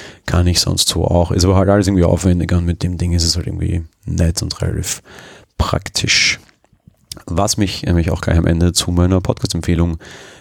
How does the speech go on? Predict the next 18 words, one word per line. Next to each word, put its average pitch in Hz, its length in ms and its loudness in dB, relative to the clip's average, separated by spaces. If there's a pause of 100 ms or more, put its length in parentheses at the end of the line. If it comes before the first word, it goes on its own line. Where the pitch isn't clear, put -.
(200)
bringt. 87 800 0
Und 92 340 0
ich - 200 -4
habe 92 260 2
den 95 380 0
Podcaster - 500 -2
selbst 92 300 0
überraschenderweise 90 600 0
nicht 92 280 -2
über 92 80 2
diesen 92 240 -2
Podcast - 340 -2
kennengelernt, 90 480 2 (380)
auch 85 140 2
wenn 95 80 4
es 87 100 -2
wahrscheinlich 90 440 2
sein 85 760 0